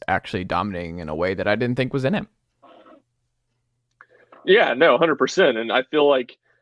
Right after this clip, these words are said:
Speaker 2: the full-on emergence of Tennessee playing four guards and
Speaker 1: Mm.
Speaker 2: how well Josiah Jordan-James has shot the three-pointer on that trailer top of the key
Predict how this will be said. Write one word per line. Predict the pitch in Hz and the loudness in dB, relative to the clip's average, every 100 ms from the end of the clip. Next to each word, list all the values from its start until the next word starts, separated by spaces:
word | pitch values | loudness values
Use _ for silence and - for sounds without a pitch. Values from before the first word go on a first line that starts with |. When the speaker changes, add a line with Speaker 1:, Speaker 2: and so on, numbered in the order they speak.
| _ _ _ _ _ _ _ _ _ | _ _ _ _ _ _ _ _ _
Speaker 2:
the | 139 147 - _ | -4 -4 -4 _
full-on | 156 156 160 151 131 139 139 | -2 2 2 0 2 2 0
emergence | 123 131 139 143 123 | -4 -8 -8 -12 -16
of | |
Tennessee | 143 131 135 127 | -14 -14 -12 -10
playing | 135 135 127 131 - _ - | -4 -2 -2 -6 -18 _ -10
four | 127 127 | -6 -2
guards | 123 113 123 120 - - | -2 -2 -4 -8 -16 -12
and | 120 104 104 101 | -4 -2 -2 -6
Speaker 1:
Mm. | - | -8
Speaker 2:
how | - 123 | 0 2
well | 123 127 | 4 2
Josiah | 127 127 131 123 | 2 -2 -2 -2
Jordan-James | 120 127 120 127 127 | -2 -8 -6 -8 -8
has | 117 | -14
shot | - 123 113 104 | -8 -6 -6 -10
the | 117 | -20
three-pointer | - 123 120 127 123 123 127 | -12 -10 -8 -8 -8 -8 -8
on | 120 113 | -8 -8
that | 104 | -8
trailer | 98 131 127 123 123 120 | -6 -2 -2 -2 -6 -6
top | 131 127 127 | -4 -4 -6
of | |
the | 120 | -14
key | - 123 | -10 -10